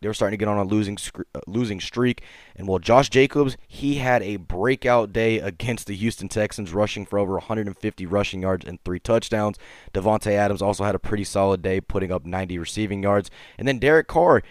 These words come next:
he only missed five attempts and also did not throw a pick, which is a good sign for Derek Carr, who's kind of been eh so far to start the season. Definitely a lot of inconsistency.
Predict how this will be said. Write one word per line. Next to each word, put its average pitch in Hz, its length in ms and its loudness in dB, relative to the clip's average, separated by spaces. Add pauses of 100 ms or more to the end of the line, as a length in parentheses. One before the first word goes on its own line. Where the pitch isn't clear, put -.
he 123 180 0
only 147 220 4
missed 139 260 6
five 117 340 2
attempts 123 500 0
and 107 100 -4
also 123 280 2
did 87 220 -6
not 110 220 0
throw 110 180 2
a 98 40 2
pick, 110 320 0
which 90 140 -10
is 85 80 -6
a 82 40 -6
good 101 300 -2
sign 101 300 -2
for 92 100 -8
Derek 95 300 -2
Carr, 92 320 0
who's 90 140 -6
kind 101 200 -2
of 85 80 -6
been 90 220 -4 (460)
eh 104 220 -2
so 92 220 -4
far 92 280 0
to 90 40 -4
start 92 240 -4
the - 80 -16
season. 92 360 -10
Definitely 117 320 -2
a 98 100 0
lot 98 80 0
of 87 60 -8
inconsistency. 101 880 -6